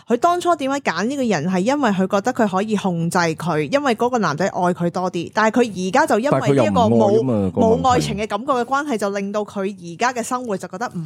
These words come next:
Speaker 1: 快樂。
Speaker 2: 但係又調返轉咁諗，
Speaker 1: 咁樣。
Speaker 2: 如果佢而家再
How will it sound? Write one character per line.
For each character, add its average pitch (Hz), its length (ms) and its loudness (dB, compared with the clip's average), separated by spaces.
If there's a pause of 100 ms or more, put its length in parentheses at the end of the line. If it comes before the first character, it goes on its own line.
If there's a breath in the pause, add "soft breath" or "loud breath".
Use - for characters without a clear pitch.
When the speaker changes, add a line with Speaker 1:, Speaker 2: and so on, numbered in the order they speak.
Speaker 1:
快 170 260 -6
樂。 175 260 -6
Speaker 2:
但 127 120 4
係 120 40 4
又 123 80 4
調 123 160 2
返 202 240 4
轉 151 120 0
咁 104 140 2
諗， 120 80 2
Speaker 1:
咁 87 220 -2
樣。 113 160 -2
Speaker 2:
如 156 80 6
果 165 120 2
佢 101 80 0
而 80 40 -4
家 143 100 4
再 151 180 0